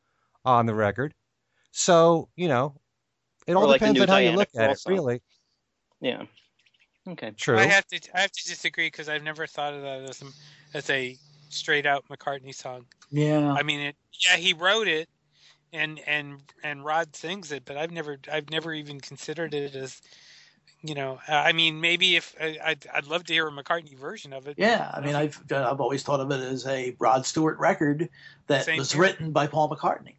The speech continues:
Speaker 4: You know, like Let's
Speaker 3: Yeah, I
Speaker 4: Love.
Speaker 3: mean,
Speaker 4: It's a Peggy Lee
Speaker 3: right.
Speaker 4: record. You know, it
Speaker 3: I
Speaker 4: just
Speaker 3: was just
Speaker 4: happened.
Speaker 3: gonna, I was just,
Speaker 4: Yeah.
Speaker 3: right. I was just gonna bring that
Speaker 1: But
Speaker 3: up
Speaker 1: this
Speaker 3: too.
Speaker 1: uh-huh.
Speaker 3: Yeah, exactly.
Speaker 1: Yeah, but if you're the songwriter, that, you're playing a huge part in that record.
Speaker 4: Oh, of course.
Speaker 1: It's, it's not,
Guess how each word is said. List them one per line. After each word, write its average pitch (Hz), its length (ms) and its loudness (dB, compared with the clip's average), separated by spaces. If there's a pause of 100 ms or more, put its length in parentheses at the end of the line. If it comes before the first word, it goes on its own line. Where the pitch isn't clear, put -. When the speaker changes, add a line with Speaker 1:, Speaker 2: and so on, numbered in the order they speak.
(120)
Speaker 4:
You 131 100 -8
know, 131 180 -4
like 127 260 -2
Let's 165 240 4
Speaker 3:
Yeah, 156 40 -2
I 196 160 10
Speaker 4:
Love. 170 100 6
Speaker 3:
mean, - 80 -10 (260)
Speaker 4:
It's - 120 -12
a 160 40 -6
Peggy 175 340 0
Lee 196 140 4
Speaker 3:
right. 185 160 6
Speaker 4:
record. 110 340 -6 (400)
You 131 80 -10
know, 127 60 -4
it 135 40 -6
Speaker 3:
I - 20 -6
Speaker 4:
just 165 180 0
Speaker 3:
was 165 80 -2
just 160 220 4
Speaker 4:
happened. 165 180 2
Speaker 3:
gonna, 165 60 0
I 180 40 0
was 170 100 -8
just, - 200 -20
Speaker 4:
Yeah. 147 240 -6 (200)
Speaker 3:
right. 165 220 0 (140)
I 160 60 -6
was 156 100 -6
just 160 160 -10
gonna 160 160 -4
bring 160 200 -6
that 165 160 -4
Speaker 1:
But 202 80 0
Speaker 3:
up - 40 -10
Speaker 1:
this 208 120 -2
Speaker 3:
too. 208 120 -6
Speaker 1:
uh-huh. 160 120 -6
Speaker 3:
Yeah, 160 180 -6
exactly. 156 320 -10 (500)
Speaker 1:
Yeah, 185 280 6
but 151 160 4
if 170 160 2
you're 214 120 6
the 165 80 0
songwriter, 135 720 6
that, 135 300 2
you're 165 160 -2
playing 165 340 2
a 120 140 4
huge 180 440 0
part 185 240 4
in 123 80 0
that 127 140 0
record. 127 380 -6 (220)
Speaker 4:
Oh, 349 120 10
of - 140 2
course. - 320 -2
Speaker 1:
It's, 156 160 2
it's - 180 -2
not, 240 240 8